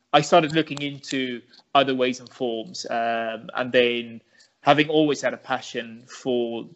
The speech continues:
the, the army, I heard that because we're part of the Commonwealth, I can actually, um, join, uh, the British military,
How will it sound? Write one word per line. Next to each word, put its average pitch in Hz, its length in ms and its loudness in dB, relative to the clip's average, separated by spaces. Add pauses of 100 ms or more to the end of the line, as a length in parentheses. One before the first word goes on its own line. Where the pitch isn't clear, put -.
(260)
the, 117 380 -2 (100)
the 123 160 2
army, 123 420 6
I 123 280 2
heard 151 320 0
that - 240 -6 (100)
because 160 380 -2
we're 123 60 -12
part 135 220 0
of 123 80 -14
the 127 60 -14
Commonwealth, 131 840 -6 (760)
I 131 100 6
can 127 320 -10 (380)
actually, 123 640 -8
um, 113 440 -4 (560)
join, 123 540 6 (180)
uh, 117 180 2
the 113 120 -6
British 120 400 -4
military, 117 600 -6